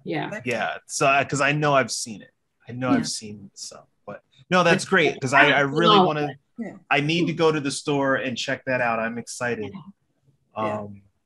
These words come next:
Speaker 2: 'cause you're, you're, you're everywhere. So this is, it's really cool to, to see your work pop up. Um, really happy it's out there. I'm really happy that you found your place,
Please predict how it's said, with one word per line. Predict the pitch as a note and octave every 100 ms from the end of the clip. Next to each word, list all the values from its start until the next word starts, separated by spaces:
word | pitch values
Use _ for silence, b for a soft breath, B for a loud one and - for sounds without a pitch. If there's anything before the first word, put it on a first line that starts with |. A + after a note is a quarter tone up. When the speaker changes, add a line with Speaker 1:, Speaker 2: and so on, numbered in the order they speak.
| _ _ _ _ _
Speaker 2:
'cause | - G#2+
you're, | B2 A#2+ A#2
you're, | F2+ A#2 A2+ A#2
you're | - A#2
everywhere. | A#2+ A2+ G#2+ G#2 F#2+ F#2+
So | - G#2 G2+
this | G#2 -
is, | A2+ A2 A#2
it's | A#2 -
really | A#2 A2+ G#2+
cool | - A#2 A2 -
to, | A2 G#2 -
to | G#2
see | - A2+
your | A2+ A2
work | A2 G#2 _
pop | - -
up. | G#2+ G#2+ - _ _ _ _ _ _
Um, | - G#2+ G#2+ G#2 G3 _ _ _ _ _ -
really | A#2 A2
happy | A2+ A2 A2
it's | -
out | A2+ B2+
there. | A#2+
I'm | C3 C3+
really | D3 C#3+
happy | D#3 D#3+ C3
that | A#2 G2+
you | A#2+
found | - A#2+ A2
your | G#2 G#2 -
place, | G2+ F2+ - - -